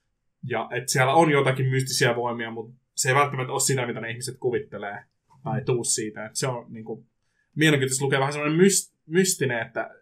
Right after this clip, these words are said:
ei pyritäkään niin kuin selittämään, että mistä nämä tulee, vaan tämmöisiä on olemassa, mutta hetkinen, että mi-, miksi, miksi näitä on olemassa? Että onko se teknologia vai onko se,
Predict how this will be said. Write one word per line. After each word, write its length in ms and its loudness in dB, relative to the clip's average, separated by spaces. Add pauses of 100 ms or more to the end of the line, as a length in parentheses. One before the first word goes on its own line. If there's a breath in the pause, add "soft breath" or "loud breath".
(180)
ei 160 -2
pyritäkään 500 6
niin 80 -8
kuin 80 -4
selittämään, 460 4
että 100 -8
mistä 220 -4
nämä 140 -4
tulee, 240 0
vaan 220 -8 (120)
tämmöisiä 380 2
on 80 -8
olemassa, 480 0
mutta 420 -8 (1300 soft breath)
hetkinen, 340 -2
että 120 -12
mi-, 340 -8 (200)
miksi, 440 -2
miksi 240 -2
näitä 220 -2
on 80 -10
olemassa? 380 -8
Että 80 0
onko 100 4
se 120 0
teknologia 640 -8
vai 160 -4
onko 100 -4
se, 240 -2